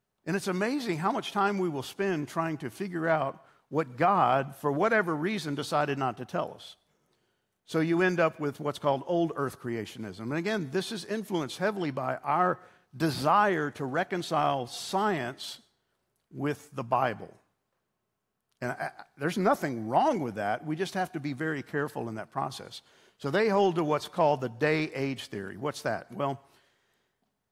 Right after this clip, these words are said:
in the opening verses of Genesis, and we're, we're looking at 'em, i-, there's the word day. And he's gonna repeatedly say, "And there was evening and morning the first day, evening and morning the second day, evening and morning the third day."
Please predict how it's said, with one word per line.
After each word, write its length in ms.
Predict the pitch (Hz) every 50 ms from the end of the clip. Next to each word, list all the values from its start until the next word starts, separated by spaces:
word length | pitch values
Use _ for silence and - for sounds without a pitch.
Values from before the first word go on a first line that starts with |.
| _ _ -
in 240 | - 185 208 226 214
the 140 | 208 196
opening 420 | 185 196 196 - 190 175 170 165 151
verses 720 | 143 151 165 160 - - 123 113 117 127 120 117 - - - _ _ _
of 160 | - 123 110 110
Genesis, 600 | 120 135 117 110 107 - - 135 147 156 - -
and 160 | 131 120 123
we're, 180 | 127 127 135 -
we're 260 | 131 131 123 131 131
looking 320 | 127 139 170 190 - 135 127
at 180 | 113 113 120
'em, 100 | 139 151 -
i-, 180 | 131 135 131 131 - - - - - 131
there's 280 | 135 131 139 139 127 135
the 80 | 139 131
word 340 | 131 127 131 135 135 135
day. 320 | 147 196 214 185 127 110 95 - 117 117 - _ _ _ _
And 120 | - 123 147
he's 120 | 147 127
gonna 220 | 151 139 139 131
repeatedly 540 | 123 123 123 - 160 165 180 214 208 202 185
say, 320 | - - 127 110 113 123 127
"And 120 | 127 127
there 100 | 123 131
was 260 | 131 131 123 117 - - _ _ _ _ _ _ _ -
evening 360 | 135 139 147 151 175 175 180
and 100 | 185 175
morning 360 | 143 120 113 113 120 131 135
the 100 | 135 139
first 600 | - - - 113 101 107 104 - - - 139 139
day, 400 | 165 180 165 127 107 98 98 - -
evening 340 | - 110 110 104 135 135 131
and 100 | 135 139
morning 340 | 135 123 110 113 113 117 120
the 100 | 135 127
second 500 | - 117 101 98 - - 120 - - 135
day, 380 | - 185 170 147 110 92 92 - _ _ _ _ -
evening 360 | 127 139 135 131 135 131 143
and 100 | 135 123
morning 300 | 117 117 117 127 135 151
the 100 | 151 147
third 400 | 143 - 127 107 107 107 110 127
day." 300 | 196 196 165 127 107